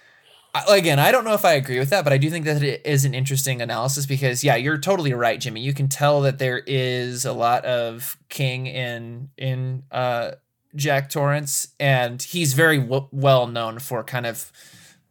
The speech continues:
putting himself into his characters, especially, um, his characters that are authors. You know, it's kinda like, "Oh, well, that, that's kinda, yeah, that's the, that's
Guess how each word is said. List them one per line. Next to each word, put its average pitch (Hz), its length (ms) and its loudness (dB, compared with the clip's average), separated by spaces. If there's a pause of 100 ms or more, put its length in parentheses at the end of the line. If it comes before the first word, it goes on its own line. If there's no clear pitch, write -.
putting 165 300 2
himself 139 460 4
into 123 200 -6
his 117 120 -6
characters, 123 360 -6
especially, 131 920 0 (420)
um, 120 400 -2 (140)
his 135 540 0 (460)
characters 143 360 0
that 123 100 -2
are 104 140 -6
authors. - 600 -8 (280)
You 120 80 -6
know, 117 80 -2
it's 113 120 -4
kinda 123 200 0
like, 127 200 -4
"Oh, 170 180 6
well, 135 100 4
that, 156 200 2
that's 147 220 -2
kinda, 135 260 2
yeah, 113 200 0
that's 127 260 -2
the, 120 400 -2 (720)
that's 139 320 -4